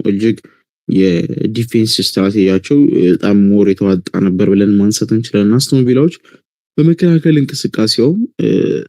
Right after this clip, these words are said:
ታክሎች የበዙበት ነበር። ቶተንሃሞች አስራ አምስት ታክሎች ማድረግ ችለው ነበረ። ሰማንያ ሦስት ፐርሰንቱ የተሳኩ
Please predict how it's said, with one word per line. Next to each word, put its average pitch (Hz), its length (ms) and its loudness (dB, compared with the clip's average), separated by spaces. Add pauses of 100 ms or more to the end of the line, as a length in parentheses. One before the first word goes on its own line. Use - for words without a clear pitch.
ታክሎች 117 400 -2
የበዙበት 104 540 0
ነበር። 98 280 2
ቶተንሃሞች 101 480 0
አስራ 95 200 -4
አምስት 107 220 -2
ታክሎች 110 420 -2
ማድረግ 117 320 2
ችለው 113 240 0
ነበረ። 113 320 2 (560)
ሰማንያ 110 320 4
ሦስት 117 220 -6
ፐርሰንቱ 113 360 0
የተሳኩ 113 380 -2